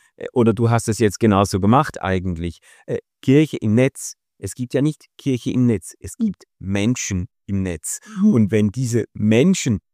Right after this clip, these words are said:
Speaker 1: Teil der Kirche sind oder sich als Teil einer Glaubensgemeinschaft, äh, verstehen, als Teil einer, einer Community, die unterwegs ist und die mit Gott und dem Nächsten in Verbindung ist, dann ist die Kirche im Netz, sobald diese Leute im Netz sind. Also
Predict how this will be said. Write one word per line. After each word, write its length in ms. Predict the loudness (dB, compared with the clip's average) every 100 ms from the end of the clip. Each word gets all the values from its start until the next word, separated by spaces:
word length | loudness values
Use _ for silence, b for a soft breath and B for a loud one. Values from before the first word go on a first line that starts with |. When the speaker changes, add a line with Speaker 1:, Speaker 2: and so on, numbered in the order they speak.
| _
Speaker 1:
Teil 220 | 0 2
der 160 | 2 0
Kirche 400 | 0 -4 -2 -4
sind 240 | -2 -4
oder 160 | -4 -6
sich 240 | -6 -8
als 280 | -6 -6 -4
Teil 320 | 0 2 2
einer 260 | 0 -4 -6 B B B -4
Glaubensgemeinschaft, 1300 | 2 4 4 0 0 2 2 2 0 -2 -4 -10 -12
äh, 160 | -12
verstehen, 580 | -6 -6 -6 -4 -2 0
als 300 | -2 -6 -6
Teil 360 | -6 -2 0 -2 B B B
einer, 340 | -2 0 0 -2
einer 340 | -2 0 0 -4 B B -2
Community, 640 | 4 6 4 2 0 -2
die 180 | 0 0
unterwegs 680 | 0 0 0 2 0 -2 -6
ist 340 | -6 -6 -6
und 300 | -4 -4 -4 -10
die 220 | -4 -2 -2
mit 280 | -4 -4 -2
Gott 260 | -2 -2
und 220 | -6 -6
dem 240 | -4 -6 -6 -6
Nächsten 580 | -4 -4 -8 -8 -8 -8 b b
in 220 | -4 -4
Verbindung 500 | -4 -6 -2 -2 -2
ist, 200 | -4 -10 b b
dann 140 | -6 -4
ist 240 | -4 -2
die 100 | -4
Kirche 360 | 2 2 2 0
im 120 | 2
Netz, 420 | 2 0 -8 -18
sobald 460 | -6 -2 2 2 0
diese 180 | -2 0
Leute 360 | 2 2 4
im 120 | 4 4
Netz 240 | 0 -2
sind. 320 | -2 -2 -2
Also 280 | 0 2 2